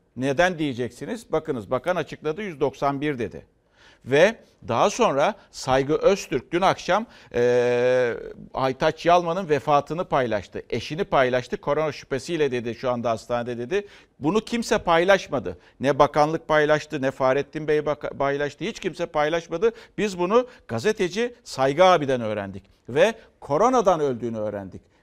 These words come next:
Biz bugün bu haberi girelim mi, girmeyelim diye öğle saatlerine kadar, e, doğrulatmaya çalıştık. Hiçbir kimse açıklama yapmadı. E, ne Milli Savunma Bakanlığı'ndan, ne Genelkurmay Başkanlığı'ndan, ne başka yerden. Ve sonrasında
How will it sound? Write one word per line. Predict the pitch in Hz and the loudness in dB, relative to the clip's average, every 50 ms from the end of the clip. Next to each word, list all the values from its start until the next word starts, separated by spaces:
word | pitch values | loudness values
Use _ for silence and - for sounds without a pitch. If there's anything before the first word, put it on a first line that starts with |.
| _ _ | _ _
Biz | 135 143 135 139 | -10 -10 -4 -2
bugün | 214 233 240 220 226 254 262 - - _ _ | -2 0 0 -2 -2 -4 -8 -14 -20 _ _
bu | 147 139 | -8 -2
haberi | 147 180 165 175 175 185 175 | -2 -2 0 0 -2 -2 -2
girelim | 127 139 143 156 165 208 240 214 | -4 -4 -4 -4 -4 -4 -4 -6
mi, | 185 143 | -6 -6
girmeyelim | 120 170 208 254 220 196 170 160 147 147 143 135 | -4 -4 -4 -4 -4 -6 -6 -6 -6 -6 -8 -6
diye | 135 139 160 214 254 262 - - - - _ _ | -4 -4 -2 -2 -2 -2 -6 -16 -20 -20 _ _
öğle | 123 120 143 202 233 | -2 0 2 0 0
saatlerine | - - 175 165 160 - - 147 147 156 180 220 233 | 0 0 0 0 0 -2 -6 -8 -8 -6 -6 -6 -4
kadar, | - 202 160 143 175 226 254 - _ _ _ _ | -4 -4 -2 -2 -2 -2 -4 -8 _ _ _ _
e, | - 139 143 143 139 127 | -2 -2 0 0 0 0
doğrulatmaya | 131 139 131 139 147 151 160 156 - _ - 170 175 175 | 0 0 2 2 2 0 0 -2 -2 _ -2 -2 -2 -2
çalıştık. | 175 165 131 113 98 - - 101 - _ _ - | -2 -6 -6 -6 -8 -12 -16 -18 -18 _ _ -10
Hiçbir | 233 220 - - 202 170 | -10 -10 -2 -2 -2 -2
kimse | - - 170 156 - 220 | -2 -6 -10 -6 -4 -2
açıklama | 156 147 - - - _ 160 160 165 160 | -2 -2 -4 -8 -8 _ -4 -2 -2 0
yapmadı. | 147 156 175 - - - 131 104 80 80 76 - _ _ - - - - | 2 2 0 0 -2 -8 -10 -10 -10 -12 -20 -20 _ _ -20 -20 -20 -6
E, | - 131 131 135 135 131 | -2 0 2 2 2 2
ne | 147 180 196 | 2 0 0
Milli | 185 170 165 160 165 165 | 0 0 -2 -2 -2 -4
Savunma | 151 - 151 147 151 165 156 | -2 0 0 2 2 2 2
Bakanlığı'ndan, | 156 156 - - 156 151 151 151 151 151 135 156 147 139 147 | 2 0 0 2 -2 -2 0 -2 -6 -4 0 0 0 2 0
ne | 165 | -4
Genelkurmay | 160 147 156 151 156 156 147 - 151 147 151 156 151 | -2 -2 -2 0 0 -2 -2 -4 -8 -2 -2 -2 0
Başkanlığı'ndan, | 151 147 139 - - 151 143 143 147 147 143 151 143 135 151 | 0 -2 -2 -2 -4 -6 -4 -4 -8 -6 -4 -4 -4 -4 -2
ne | 175 175 - | -4 -2 0
başka | 160 147 143 131 - _ 170 | 0 -2 -2 -4 -6 _ -2
yerden. | 165 156 143 123 104 113 107 107 104 98 92 127 | -2 0 0 -2 -2 -4 -6 -6 -8 -10 2 4
Ve | 160 196 262 269 - - - _ | 6 6 6 4 2 -6 -20 _
sonrasında | _ - - - 175 202 254 269 269 240 196 - 165 156 151 165 202 262 285 | _ -20 -8 -4 -2 0 2 2 2 2 0 0 -8 -8 -2 0 0 0 0